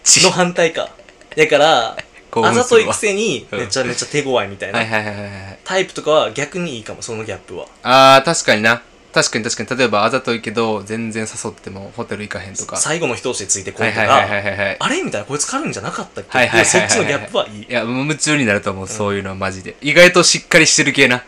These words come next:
Speaker 2: え、マジでそう。
Speaker 1: ギャップっすよ、だから。
Speaker 2: 軽そうやのにっていう。
Speaker 1: うん、ギャップっす。はい。
Speaker 2: いや、そう。
Speaker 1: ギャップ、
Speaker 2: 間違いない。
Speaker 1: ギャップ。
Speaker 2: ギャップ、ギャップ。
Speaker 1: ここに行き着きます。ギャップ作りましょう。
Speaker 2: ギャップね。だから、あざといもそうよ。だから、まあ、けど、俺らは個人的にはツンツンベースが好きなんよね。
Speaker 1: あー、まあ、それはそうやな。やっぱ、い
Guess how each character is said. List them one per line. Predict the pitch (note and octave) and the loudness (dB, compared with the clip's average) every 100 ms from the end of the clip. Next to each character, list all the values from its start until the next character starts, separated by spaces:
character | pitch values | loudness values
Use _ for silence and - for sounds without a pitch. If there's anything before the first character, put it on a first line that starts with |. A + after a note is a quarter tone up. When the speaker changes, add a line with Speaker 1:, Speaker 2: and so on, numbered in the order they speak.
| - | -12
Speaker 2:
え、 | A#2 | -8
マ | B2 | -4
ジ | C#3+ | -2
で | B2 | 0
そ | A2+ G#2+ F#2+ - | -2 -2 -6 -4
う。 | |
Speaker 1:
ギ | A#2 | 0
ャ | C3+ | 0
ッ | - | 0
プ | F3+ | -4
っ | |
す | F3+ - | -2 -2
よ、 | A2 | 0
だ | A2+ | 2
か | G#2 | 2
ら。 | |
Speaker 2:
軽 | D#3+ | 2
そ | - E3+ | 2 2
う | |
や | A#2+ | 0
の | A#2 | 0
に | G#2 | 2
っ | |
て | C3 | 2
い | |
う。 | |
Speaker 1:
う | |
ん、 | C#3+ | 2
ギ | |
ャ | |
ッ | B2+ | 0
プ | |
っ | |
す。 | E3 - - | 0 0 -2
は | - | -2
い。 | A#2+ | 0
Speaker 2:
い | |
や、 | A2+ | 0
そ | B2+ | 0
う。 | |
Speaker 1:
ギ | C3+ | -2
ャ | |
ッ | C3+ | -6
プ、 | C#3+ | 2
Speaker 2:
間 | C3 | 4
違 | |
い | A#2 | 2
な | |
い。 | G2 | 0
Speaker 1:
ギ | |
ャ | A#2+ | -6
ッ | |
プ。 | |
Speaker 2:
ギ | |
ャ | A2 | -6
ッ | |
プ、 | - B2 | -8 -8
ギ | |
ャ | |
ッ | G2+ | -8
プ。 | B2+ | -10
Speaker 1:
こ | - | -4
こ | D#3 | -2
に | A#2+ | -2
行 | |
き | G#2 | -6
着 | G#2 | -14
き | - | -10
ま | G#2+ | -10
す。 | G2 | -6
ギ | B2 | -4
ャ | A#2+ | -4
ッ | |
プ | A2 | -4
作 | - A2 | -8 -6
り | G2+ | -6
ま | |
し | F#2+ | -4
ょ | G#2+ | -4
う。 | |
Speaker 2:
ギ | A2+ | -6
ャ | |
ッ | - G3+ - | -4 -2 -2
プ | F#4 | -4
ね。 | - - - - - | -8 -18 -20 -20 -12
だ | |
か | C3+ | -4
ら、 | C#3+ | -2
あ | |
ざ | F3+ | -2
と | C#3+ | -2
い | A2 | -2
も | G#2+ | -4
そ | G#2 | -6
う | |
よ。 | F#2 | -4
だ | G#3 | -4
か | - | -2
ら、 | |
ま | B2+ | -4
あ、 | A2+ | -4
け | |
ど、 | B2 B2+ | -4 -4
俺 | G3 | -2
ら | B3 | 0
は | A3 G3 | 0 -2
個 | G3 | -4
人 | G3+ | -6
的 | F#3+ | -6
に | F#3 | -6
は | B2+ - | -8 -8
ツ | - | -6
ン | E3 E3 | -6 -6
ツ | - | -6
ン | F3 | -6
ベ | F#3 | -2
ー | C#3+ | -4
ス | - | -4
が | G2+ | -10
好 | - | -12
き | F#2+ | -12
な | |
ん | |
よ | F2 | -14
ね。 | A2+ - _ - | -14 -16 _ -10
Speaker 1:
あ | G2+ | -8
ー、 | |
ま | G2 | -6
あ、 | F#2 | -6
そ | B2 | -6
れ | |
は | B2 | -6
そ | - A2 | -6 -6
う | |
や | F#2+ | -8
な。 | G2+ G2+ _ | -12 -16 _
や | C3+ | -4
っ | B2+ | 0
ぱ、 | |
い | A#2+ | -2